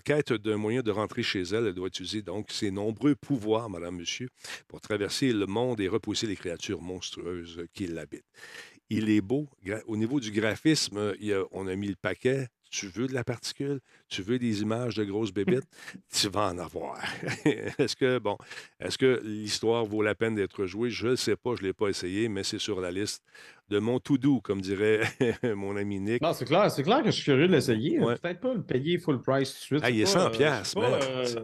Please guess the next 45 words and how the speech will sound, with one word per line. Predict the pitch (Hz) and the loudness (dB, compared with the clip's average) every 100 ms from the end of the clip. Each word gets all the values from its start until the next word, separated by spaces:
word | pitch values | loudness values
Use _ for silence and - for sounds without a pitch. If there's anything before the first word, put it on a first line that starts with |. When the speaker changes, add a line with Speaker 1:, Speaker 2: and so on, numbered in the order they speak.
| 101 | -10
Speaker 1:
C'est, | - 113 | -8 -6
c'est | - 131 | -4 0
quatre-vingts, | 170 151 180 | 2 4 4
Speaker 2:
pardon ? | 208 - _ | 4 2 _
Speaker 1:
quatre-vingt-quatorze | 170 - 202 226 196 139 185 160 | 0 4 4 4 4 6 6 6
dollars, | 127 127 165 135 - | 4 2 2 0 -2
tu | - | 2
sais, | 175 | 4
le | 104 | 4
jeu, | 104 170 123 | 2 0 0
c'est | 95 90 | -6 -8
sac. | - 160 139 | -8 -6 -2
Speaker 2:
Ben, | 120 | 0
c'est | 120 180 | 0 4
ça, | 202 120 | 6 6
tu | - | 4
sais, | 147 | 0
je | 120 | 2
veux | |
dire, | 104 | 2
je | 117 | 0
suis | 107 | 0
pas, | - 170 | 4 4
je | |
suis | 160 | 4
pas | 185 | 2
pressé | 180 180 127 170 | 4 4 6 4
de | 160 | 6
l'acheter, | 131 123 - 67 73 | 4 2 0 -6 -4
là. | 139 | -2
Euh, | 156 104 80 80 80 | 0 -2 -4 -6 -6
il | 87 | -4
Speaker 1:
Mm. | |
Speaker 2:
va | 113 | -2
bien | 113 151 | 0 0
finir | 139 123 131 | 0 0 0
par | 98 - | -2 0
<laughs> | |
tomber | 143 147 135 | 0 2 0
en | 135 | 0
spécial | 139 123 135 131 | 0 0 2 2
à | |
un | |
moment | 123 117 | 0 -2
donné. | 156 | -4